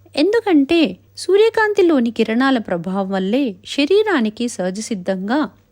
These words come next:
విటమిన్ డి లభిస్తుంది. అందువలన ఎలాంటి రోగాలు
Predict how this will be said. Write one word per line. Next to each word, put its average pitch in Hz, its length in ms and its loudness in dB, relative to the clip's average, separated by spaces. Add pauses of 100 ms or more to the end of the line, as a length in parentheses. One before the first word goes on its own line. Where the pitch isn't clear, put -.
(120)
విటమిన్ 302 440 2
డి 285 120 2
లభిస్తుంది. 180 920 -2 (280)
అందువలన 359 520 4 (100)
ఎలాంటి 240 420 0
రోగాలు 233 680 0